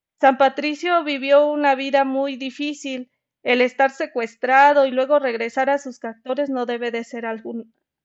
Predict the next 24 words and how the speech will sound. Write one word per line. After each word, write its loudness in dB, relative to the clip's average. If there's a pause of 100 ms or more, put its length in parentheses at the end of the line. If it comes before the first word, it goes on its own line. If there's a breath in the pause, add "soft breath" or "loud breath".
no 0
debe 0
ser, -6
eh, -4 (180)
algo -4
fácil, -8 (480)
pero 0 (480)
hoy 4
en 0
nuestros -4
días 2
nosotros -4
también -6
tenemos -4
a -10
personas -6
que -8
no -4
han -2
sido -6
alcanzados -6
por -10
el -8
Evangelio. -10